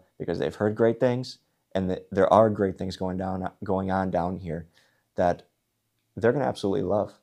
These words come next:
And, uh, it's a, it's gonna be an interesting trans-, it is an interesting transition, but I'm looking forward to seeing more of the end result, because it's, it's gonna look a lot different down here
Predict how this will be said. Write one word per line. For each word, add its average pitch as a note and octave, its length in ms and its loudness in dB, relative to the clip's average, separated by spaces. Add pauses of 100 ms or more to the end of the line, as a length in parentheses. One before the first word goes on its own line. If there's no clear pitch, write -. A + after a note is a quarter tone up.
(520)
And, F2+ 320 -2
uh, F2 240 2
it's F#2+ 160 2
a, G#2+ 80 0
it's - 140 -6
gonna C3 120 0
be D#3+ 120 0
an D#3 100 0
interesting A2+ 580 -2 (300)
trans-, G2 320 -2 (320)
it B2 140 6
is C#3+ 320 6
an G#2+ 100 2
interesting G2+ 400 -4
transition, F#2+ 680 -2
but G#2 120 2
I'm G2 160 -2
looking A2+ 280 -4
forward G#2+ 340 0
to F#2+ 120 -12
seeing G#2 580 -2 (320)
more G2+ 320 0
of F#2 100 -2
the F#2+ 160 -4
end F2+ 220 -4
result, D#2+ 500 0
because - 380 -8 (100)
it's, - 260 -12
it's - 200 -8
gonna G2+ 240 0
look G2 420 2
a F#2+ 80 4
lot F2+ 300 -2
different E2+ 340 -4
down F2 220 -6
here F2 260 -6